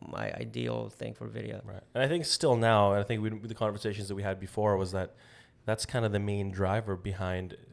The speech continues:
Speaker 2: why you're doing this, is because
Speaker 1: Yeah.
Speaker 2: it feels like you, you know, it'll be a,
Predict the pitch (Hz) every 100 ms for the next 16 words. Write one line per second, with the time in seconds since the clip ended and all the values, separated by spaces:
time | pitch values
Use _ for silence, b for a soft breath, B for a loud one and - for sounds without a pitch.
0 | - - 98 92 98 101 104 98 92 101
1 | 113 113 80 - 90 90 95 101 - 104
2 | 95 - 101 98 95 - 104 107 107 101
3 | 104 110 110 95